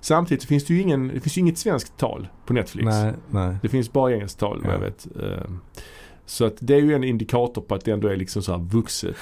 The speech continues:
Speaker 1: Precis
Speaker 2: Jo,
Speaker 1: som
Speaker 2: men alltså det,
Speaker 1: anime kan
Speaker 2: det
Speaker 1: vara.
Speaker 2: har han ju, det
Speaker 1: Mm.
Speaker 2: har han ju sagt i intervjuer och så,
Speaker 1: Ja.
Speaker 2: att hans, alltså hans uppdrag, eh, var ju att,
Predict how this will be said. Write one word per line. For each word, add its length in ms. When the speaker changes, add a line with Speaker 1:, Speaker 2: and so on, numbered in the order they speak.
Speaker 1:
Precis 140
Speaker 2:
Jo, 120
Speaker 1:
som 80
Speaker 2:
men 160
alltså 280
det, 200
Speaker 1:
anime 140
kan 80
Speaker 2:
det 120
Speaker 1:
vara. 80
Speaker 2:
har 200
han 120
ju, 420
det 80
Speaker 1:
Mm. 100
Speaker 2:
har 80
han 100
ju 80
sagt 240
i 40
intervjuer 400
och 100
så, 100
Speaker 1:
Ja. 220
Speaker 2:
att 120
hans, 240
alltså 240
hans 220
uppdrag, 680
eh, 220
var 380
ju 220
att, 460